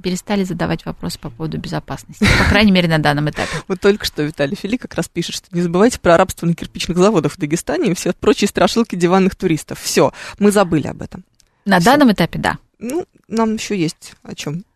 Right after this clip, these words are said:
Speaker 2: где думать о безопасности в России. Ам, Чечня популярна ли?
Speaker 1: Чечня популярная, но, э, Дагестан, я бы сказала, э,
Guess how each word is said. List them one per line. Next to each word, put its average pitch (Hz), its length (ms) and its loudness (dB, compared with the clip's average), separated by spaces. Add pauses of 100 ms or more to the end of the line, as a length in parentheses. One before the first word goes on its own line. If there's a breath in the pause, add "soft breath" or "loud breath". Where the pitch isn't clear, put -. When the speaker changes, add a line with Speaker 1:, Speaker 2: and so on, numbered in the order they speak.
(120)
Speaker 2:
где 196 320 4
думать 240 360 6
о 208 40 6
безопасности 196 760 0
в 185 60 -8
России. - 360 -8 (440 loud breath)
Ам, 196 520 6 (320)
Чечня - 440 -2 (580)
популярна 196 520 -2
ли? - 100 -20 (560 soft breath)
Speaker 1:
Чечня 247 320 2
популярная, 320 720 4
но, 240 800 6
э, 202 200 0
Дагестан, 202 580 2
я 262 120 4
бы 214 80 -2
сказала, 220 840 0
э, 196 340 -10